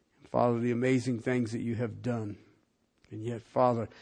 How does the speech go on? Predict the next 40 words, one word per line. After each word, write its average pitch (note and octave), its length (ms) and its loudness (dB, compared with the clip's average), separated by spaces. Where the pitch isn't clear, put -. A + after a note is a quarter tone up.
the A#2+ 140 0
amazing A#2 480 -2
things A2+ 320 -2
you A#2 40 -2
shall A#2 360 2
accomplish. G#2 760 -6
Father, C#3+ 320 6
as C3+ 160 4
we C3+ 140 4
look D3+ 340 4
at B2+ 200 -2
these A#2+ 420 -2
ten C#3+ 300 4
points C3+ 600 0
of A2 80 -6
what B2+ 160 4
love A#2+ 320 4
is, G2 380 -6
and G#2 100 -10
what A#2+ 100 0
does B2 160 -2
it - 80 -6
look C3+ 240 -2
like B2+ 280 4
from B2 300 0
the G#2+ 80 -4
temporal - 480 -4
side, G2 420 -4
Father, B2+ 260 4
I B2 80 4
ask C3 300 2
that A#2 80 -2
you A#2 180 -2
open B2 240 -2
our A#2 100 -2
hearts A#2+ 340 2
that G#2+ 100 -4
we A2+ 100 0
may A2+ 160 -2
see, G#2+ 540 0